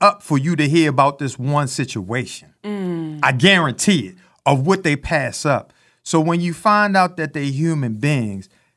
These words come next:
Speaker 1: recognize that they just like you.
Speaker 2: Come
Speaker 1: And
Speaker 2: on.
Speaker 1: part of the problem when you hear people putting them on such pedestals, but then you feel that certain people have such a big head, it's because you put them on these pedestals where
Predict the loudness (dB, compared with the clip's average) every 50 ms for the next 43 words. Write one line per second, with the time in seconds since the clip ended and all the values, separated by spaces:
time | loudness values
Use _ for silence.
0 | _ _ _ -14 -4 2 4 4 4 2 0 -6 -4 -2 0 2 2 2 0 -2
1 | -4 -4 -6 -6 -4 -4 -4 -4 -4 -4 -4 -6 -6 -6 -4 -4 -4 -4 -4 -8
2 | -8 -6 -4 -4 -4 -6 -8 -12 -14 -12 -8 -6 -6 -6 -4 0 2 4 4 4
3 | 2 0 -2 -10 -8 -6 -2 2 2 2 2 2 -2 -4 -8 -8 -6 -6 -4 -4
4 | -4 -6 -6 -6 -4 -2 0 0 0 -2 -4 -6 -6 -6 -6 -4 -6 -6 -6 -8
5 | -10 _ _ _ _ _ _ -2 0 2 2 2 0 -2 -2 -2 -2 -2 -4 -6
6 | -4 -2 -2 -4 -4 -4 -6 -2 0 0 0 0 -2 -6 -6 -8 -8 -8 -8 -10
7 | _ _ -20 _ _ _ -8 -4 -2 0 0 0 0 -2 -2 -2 -2 -2 -2 -2
8 | 0 2 2 2 2 0 -2 -2 -2 -2 0 0 -2 -2 -4 -4 -4 -4 -4 -4
9 | -4 0 0 0 0 0 -2 -2 -2 -2 -4 -4 -2 -2 -2 -2 -4 -6 -4 -2
10 | 0 0 0 0 -2 -4 -8 -14 -20 -16 _ -6 -4 -4 -4 -6 -6 -4 0 0
11 | 0 2 0 -2 -4 -2 0 0 0 0 0 -2 -2 -2 -2 -2 -2 -4 -4 -6
12 | -2 0 2 2 2 0 -4 -6 -6 -6 -4 -4 -6 -8 -12 -20 -20 _ _ -2
13 | 2 4 4 4 4 2 -2